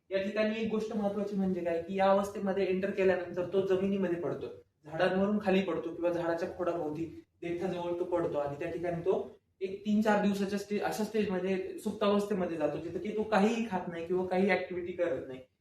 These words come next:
आणि त्यानंतर तो प्युपा म्हणजे अडल्ट बनून बाहेर येतो आणि त्या अशा प्रकारे तुम्हाला अडल्ट बघायला मिळेल. आणि हा अडल्ट बाहेर आल्यानंतर मग परत तो अंडी घालायला सुरुवात करतो आणि अशा प्रकारची लाईफ सायकल असते.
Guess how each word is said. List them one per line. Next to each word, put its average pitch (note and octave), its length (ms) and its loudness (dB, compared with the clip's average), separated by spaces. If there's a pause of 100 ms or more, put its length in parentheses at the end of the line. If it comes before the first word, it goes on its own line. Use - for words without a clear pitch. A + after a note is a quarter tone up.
(100)
आणि D#3+ 220 -10
त्यानंतर F#3 480 0
तो G3 400 2 (200)
प्युपा F#3+ 280 -4
म्हणजे E3+ 460 -2
अडल्ट F3+ 380 4
बनून F3 220 2
बाहेर E3+ 300 0
येतो D3 220 -2
आणि D#3+ 260 -4
त्या D#3 140 -8 (360)
अशा F3 180 -4
प्रकारे F3 360 2
तुम्हाला E3+ 240 0
अडल्ट E3 300 2
बघायला E3 300 0
मिळेल. E3 280 -2
आणि D#3 220 -2 (120)
हा F3+ 260 2
अडल्ट F#3 220 6
बाहेर E3 220 0
आल्यानंतर D3+ 520 -2
मग F3+ 160 -4
परत A3+ 360 2
तो A3 60 4
अंडी F#3+ 280 4
घालायला D#3+ 340 2
सुरुवात D#3+ 300 -2
करतो - 560 -10 (240)
आणि D#3+ 240 -10
अशा D#3+ 180 -6
प्रकारची D#3+ 540 -4
लाईफ D3+ 240 2
सायकल C#3+ 300 -4
असते. - 380 -10